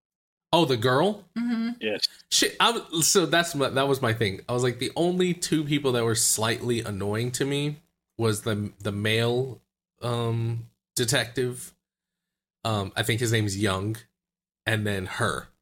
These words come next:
Speaker 1: And I, I never even learned her name. <laughs> So
Speaker 3: I, I liked him because at least he was nonchalant about everything and he didn't give a damn.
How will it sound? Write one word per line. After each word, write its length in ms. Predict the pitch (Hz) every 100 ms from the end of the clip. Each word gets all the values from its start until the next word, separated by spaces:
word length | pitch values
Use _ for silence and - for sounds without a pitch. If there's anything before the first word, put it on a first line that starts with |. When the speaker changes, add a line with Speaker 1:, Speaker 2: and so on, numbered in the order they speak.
| _ -
Speaker 1:
And 140 | 104
I, 140 | 107 113
I 100 | 101
never 420 | 104 92 95 95
even 300 | 95 98 95
learned 280 | 95 98 98
her 120 | 113
name. 280 | 101 - 104 -
<laughs> 40 | - - -
So 260 | - 427 - - - - - - - -
Speaker 3:
I, 120 | 139 - - - - -
I 120 | 127 131
liked 340 | 127 151 147 123
him 180 | 139
because 300 | 107 104 101
at 60 | 104
least 200 | 117 131
he 80 | 131
was 160 | 120 104
nonchalant 600 | 101 113 123 - 117 120
about 220 | 107 104
everything 440 | 104 104 98 104 98
and 80 | 98
he 80 |
didn't 220 | 107 101 95
give 140 | 110
a 40 | 107
damn. 280 | 104 104